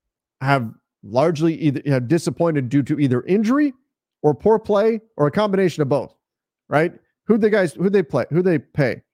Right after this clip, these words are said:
Well, D'Lo has gotten onto a heater, so you give him that. He did have a slump, but Austin hasn't been quite as good as we would hope.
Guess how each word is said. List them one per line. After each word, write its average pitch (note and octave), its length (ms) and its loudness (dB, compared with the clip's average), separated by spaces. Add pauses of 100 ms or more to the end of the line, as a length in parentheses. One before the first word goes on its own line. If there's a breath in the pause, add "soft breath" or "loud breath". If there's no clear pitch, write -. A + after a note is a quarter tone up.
(300)
Well, D3+ 120 2
D'Lo D3 560 0
has D3+ 140 -2
gotten D#3 220 0
onto C3+ 240 0
a - 20 0
heater, B2 340 -2
so D3+ 280 -2 (120)
you E3 140 -4
give G3 160 0
him D#3+ 60 -2
that. B2 320 -4
He F3 100 0
did F3+ 140 2
have F#3 160 -2
a G3+ 40 -2
slump, B2+ 320 -6 (440)
but C3+ 260 0 (760)
Austin C#3+ 360 0
hasn't C#3 300 -2
been C#3+ 140 -2
quite C3+ 480 -2
as D3 180 -2
good C#3+ 180 0
as C#3 160 -2
we C#3 120 0
would C#3 120 -2
hope. B2 300 -4